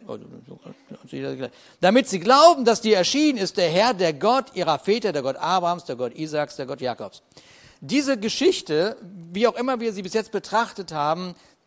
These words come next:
zeigt zwei unterschiedliche Perspektiven. Nämlich die eine ist die, „Was ist, wenn nicht?“ Was ist, wenn nicht?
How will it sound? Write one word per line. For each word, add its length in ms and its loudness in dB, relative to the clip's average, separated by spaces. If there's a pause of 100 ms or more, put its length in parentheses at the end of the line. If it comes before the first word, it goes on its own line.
(100)
zeigt 540 -2
zwei 260 0
unterschiedliche 800 -4
Perspektiven. 680 -6
Nämlich 180 -8
die 140 -8
eine 420 -2 (180)
ist 280 -4
die, 240 -4 (100)
„Was 220 2
ist, 160 -2
wenn 180 4
nicht?“ 380 0 (1700)
Was 140 2
ist, 160 -4
wenn 140 0
nicht? 340 -2